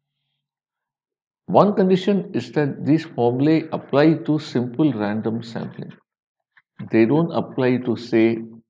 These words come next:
convenience sampling, for example. They apply only the probability sampling. Two, the N equal to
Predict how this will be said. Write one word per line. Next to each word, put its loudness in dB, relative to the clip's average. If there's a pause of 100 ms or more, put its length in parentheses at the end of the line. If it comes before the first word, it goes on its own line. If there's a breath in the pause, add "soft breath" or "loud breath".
(200)
convenience 2
sampling, -6
for -12
example. -18 (2500)
They 0
apply 0
only 0
the -2
probability -6
sampling. -20 (1120)
Two, 2 (560)
the -8
N 0
equal 0
to 0